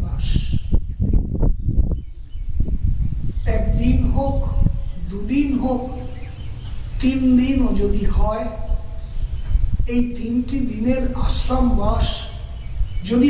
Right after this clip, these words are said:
আপনারা করতে পারেন, এখানে নির্জনতা ছাড়া আর কিছু নেই, এখানে গাড়ি ঘোড়ার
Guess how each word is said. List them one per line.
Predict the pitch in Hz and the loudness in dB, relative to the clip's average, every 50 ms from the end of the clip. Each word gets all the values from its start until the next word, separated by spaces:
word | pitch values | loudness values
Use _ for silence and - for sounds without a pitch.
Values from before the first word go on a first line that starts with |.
| 269 - - | 4 4 0
আপনারা | - - - 247 262 277 277 247 - - - - | -2 -4 -2 0 0 0 2 0 0 -2 -2 -2
করতে | 220 214 - 196 196 190 | -2 -2 -2 -4 -4 -4
পারেন, | 214 196 190 185 185 180 180 - - - - - - - - - - - - - - - - - - - | -4 -4 -2 -2 -2 -2 -2 -2 -2 0 2 2 4 4 6 6 6 6 6 4 4 4 2 4 4 4
এখানে | - - - 202 220 220 202 196 202 | 4 4 4 4 4 2 2 0 0
নির্জনতা | 202 226 233 226 226 226 233 233 220 220 220 214 - 208 - | 0 0 0 2 2 2 2 2 2 2 4 4 4 6 4
ছাড়া | - - 202 208 202 202 196 | 4 4 2 2 0 0 2
আর | 190 - - | 4 6 6
কিছু | - - - - 208 196 | 6 6 4 2 -2 -4
নেই, | 208 226 233 220 - 214 - - - - - - - - - - - - - - - - - - - - - - - - - - - - - - - - - - | -2 -2 -2 -4 -4 -8 -8 -2 2 4 4 4 4 2 -2 -8 -6 -6 -6 -4 -4 -2 -2 -2 -4 -2 0 0 2 2 2 2 2 2 2 2 2 4 4 4
এখানে | 240 240 240 240 233 214 196 196 | 4 4 4 2 2 2 -2 -2
গাড়ি | 202 208 226 226 226 - | -2 -2 0 2 2 4
ঘোড়ার | - - 220 220 220 214 | 4 2 2 0 2 2